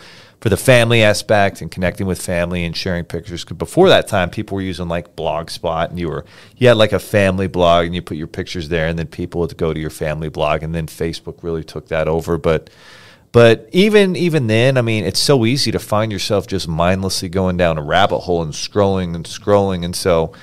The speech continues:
so yeah, at some point, I, I just pretty much, I, I very rarely look at it on my phone. I've got the apps on my phone, but really the only, the only social media app I really do is, is YouTube.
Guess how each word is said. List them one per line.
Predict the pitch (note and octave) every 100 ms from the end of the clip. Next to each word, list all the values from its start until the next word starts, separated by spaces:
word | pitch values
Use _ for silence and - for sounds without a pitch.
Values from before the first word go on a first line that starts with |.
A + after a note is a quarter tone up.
| - - _
so | - G2+
yeah, | F#2 A2 G#2+
at | F#2+
some | - G2+
point, | G#2 F#2
I, | F#2 E2+
I | E2+
just | F#2 F#2+ - - _ _ _ _ _
pretty | - D3+
much, | D#3 C#3 C3
I, | B2+ A2 G#2+
I |
very | F#2 G#2+ B2 C#3
rarely | A#2 A#2+ G#2+
look | F#2 G2+ -
at | F#2+
it | F2+ E2
on | E2
my | D#2
phone. | D#2+ - D2+ C#2
I've | D#2+ F2
got | G#2+ A2+
the | A2+
apps | G2+ G2+ -
on | A2 G2
my | F#2+
phone, | F#2 G#2+ G2+ G#2
but | G2 F2+
really | F2+ G#2+ C3 C3
the | G#2+
only, | G2 A2 C3+ C3+ D#2+
the | - G#2+
only | C3 A#3 C#4+
social | - - C3+ -
media | A2+ G#2 A#2
app | A2+ -
I |
really | F#2 F#2 A2 G#2+
do | E2+ F#2+ B2
is, | -
is | - E2 D2
YouTube. | G2 C3 - D2+ E2